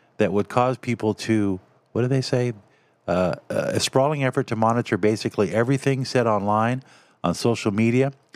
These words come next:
and in the news media about vaccine policy, covid policy, Moderna, and other vaccine companies. Moderna says that they want to use, uh, uh, celebrities, or they want to clamp down on free speech by people like Elon Musk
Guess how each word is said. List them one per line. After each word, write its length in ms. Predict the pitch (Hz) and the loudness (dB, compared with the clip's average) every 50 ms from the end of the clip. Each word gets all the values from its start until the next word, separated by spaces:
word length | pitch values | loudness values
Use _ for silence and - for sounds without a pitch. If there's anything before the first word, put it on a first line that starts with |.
| - _ _ | -20 _ _
and 120 | 98 98 101 | 0 0 0
in 80 | 95 | 2
the 80 | 98 98 | 2 2
news 300 | 110 123 131 131 110 107 | 2 4 4 2 2 2
media 300 | 117 117 113 120 127 127 | 2 2 2 2 2 2
about 280 | 101 107 98 90 80 | 4 2 2 2 2
vaccine 440 | 85 107 110 110 - - - 98 90 | 2 2 2 2 0 -4 -4 -4 0
policy, 520 | - 117 117 120 127 123 - - 135 131 - - - _ _ _ _ _ | 0 0 2 2 0 -4 -4 -4 -6 -6 -6 -10 -18 _ _ _ _ _
covid 340 | - 123 123 123 131 135 - | 0 2 2 2 2 0 0
policy, 480 | - 123 127 131 135 123 - 135 135 127 | 2 2 2 0 0 -2 -4 -4 -4 -2
Moderna, 500 | 110 90 78 107 117 117 123 135 135 131 - - - - _ - | -4 -2 0 2 2 2 2 0 -2 -2 -6 -12 -20 -16 _ -2
and 140 | 95 101 | 0 2
other 180 | 110 110 123 113 | 2 2 4 4
vaccine 440 | 113 113 110 - - - 110 95 87 | 2 2 2 0 -4 -6 -6 -6 -2
companies. 560 | - 131 131 123 139 139 143 151 160 - - _ _ _ _ _ _ _ - | 0 0 0 2 0 -2 -2 -2 -4 -6 -10 _ _ _ _ _ _ _ -4
Moderna 360 | 113 92 117 117 123 127 123 | -2 2 2 2 4 2 2
says 340 | 113 - 135 123 120 107 - | 0 2 2 2 2 0 -2
that 120 | 107 - | -4 0
they 120 | - 110 107 | 2 2 2
want 280 | 107 113 117 113 104 | 2 2 0 0 0
to 120 | - - 110 | -2 -2 0
use, 460 | 104 101 104 104 101 98 101 92 85 | 2 4 4 4 4 2 0 2 2
uh, 260 | 98 92 90 90 90 - - - _ _ _ _ _ _ | 2 2 2 0 -2 -4 -10 -20 _ _ _ _ _ _
uh, 280 | - - 82 82 87 85 | -6 -6 -4 -4 -4 -4
celebrities, 880 | - - 117 104 104 117 117 123 135 127 135 139 147 147 - - - - _ _ _ _ _ _ _ _ _ _ - | 0 0 2 2 4 2 2 2 0 0 2 0 0 -2 -4 -8 -14 -20 _ _ _ _ _ _ _ _ _ _ 0
or 120 | 90 92 | 2 2
they 120 | 90 98 98 | 4 4 4
want 200 | 98 101 98 95 | 4 2 2 0
to 100 | 87 - - | 0 -2 -4
clamp 300 | - - 123 120 113 87 | -2 0 0 0 0 0
down 280 | 98 113 113 117 120 113 | 2 2 2 2 2 2
on 120 | 95 87 | 0 0
free 220 | - - 120 113 101 | 0 0 0 0 0
speech 340 | - - - 120 123 - | -2 0 0 0 0 0
by 120 | - 101 87 | 0 0 0
people 280 | - 117 110 - 104 | 0 -2 -2 0 2
like 160 | 98 92 87 80 - - | 2 2 0 -2 -4 -4
Elon 320 | 127 117 107 101 95 90 | -2 0 2 0 0 0
Musk 440 | 95 107 113 127 147 - - - - | 0 2 2 2 0 -2 -6 -12 -18